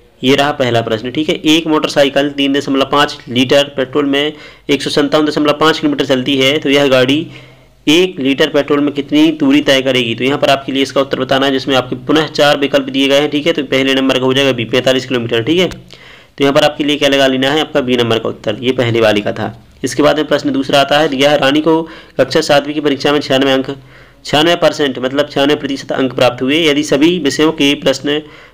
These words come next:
पत्रों के कुल अंकों का योग साढ़े सात सौ है, ठीक है, तो रानी को निम्नलिखित में से कौन, अ, कुल कितने अंक प्राप्त हुए? तो यहाँ पर आपके पुनः चार विकल्प दिए गए हैं, ठीक है,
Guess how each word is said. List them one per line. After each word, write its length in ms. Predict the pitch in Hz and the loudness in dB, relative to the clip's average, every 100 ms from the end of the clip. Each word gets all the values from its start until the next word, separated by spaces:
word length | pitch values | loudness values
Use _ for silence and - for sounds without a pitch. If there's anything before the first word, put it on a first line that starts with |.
| - | -2
पत्रों 300 | 135 165 170 | 0 2 0
के 120 | 175 | 0
कुल 180 | 156 139 | 2 2
अंकों 280 | 139 135 160 | 2 0 2
का 200 | 143 143 | 4 4
योग 340 | 143 139 135 - | 4 0 -2 -14
साढ़े 260 | - 135 135 | -2 0 2
सात 220 | 139 131 | 0 0
सौ 180 | - 160 | 0 0
है, 240 | 120 107 | 0 -4
ठीक 180 | 131 156 | -2 2
है, 140 | 170 | 2
तो 420 | 135 147 147 156 - - - | 2 2 2 2 -4 -18 0
रानी 260 | 135 143 165 | 2 4 2
को 100 | 165 | 0
निम्नलिखित 420 | 147 151 151 147 | 2 0 -2 0
में 140 | 139 | -2
से 200 | 131 143 | 0 -2
कौन, 380 | 143 147 143 156 - - - _ _ | 0 2 2 0 -4 -18 -20 _ _
अ, 80 | 131 | -2
कुल 200 | 131 170 | 2 0
कितने 320 | 170 160 151 | 2 -2 0
अंक 220 | 147 143 | 0 -2
प्राप्त 300 | - 131 123 | 2 0 0
हुए? 200 | 120 113 | -6 -6
तो 100 | 110 | -2
यहाँ 140 | 131 147 | -2 2
पर 100 | 147 | 2
आपके 200 | 139 151 | 0 -2
पुनः 260 | - 151 | 0 0
चार 220 | 147 143 139 | 2 2 2
विकल्प 260 | 143 147 | 0 -2
दिए 200 | 139 147 | 0 2
गए 120 | 147 | 2
हैं, 120 | 151 151 | 0 0
ठीक 140 | 156 | 0
है, 280 | 180 180 | 0 -2